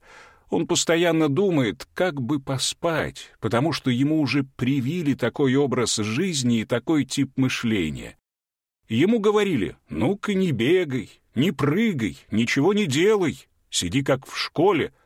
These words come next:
руку как робот поднимай». Придумали дневные тихие часы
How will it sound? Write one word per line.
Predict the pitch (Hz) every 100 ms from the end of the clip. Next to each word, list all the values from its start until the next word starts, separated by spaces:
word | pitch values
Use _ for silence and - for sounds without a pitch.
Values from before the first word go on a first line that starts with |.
| _
руку | - 156 240 - 131
как | 160 147
робот | 127 131 190 160 113 -
поднимай». | 123 98 123 101 69 - _ _ _ _ _ _
Придумали | 120 139 226 202 165
дневные | 123 151 139 208 175
тихие | 135 175 147 143 110
часы | - 95 - 85 107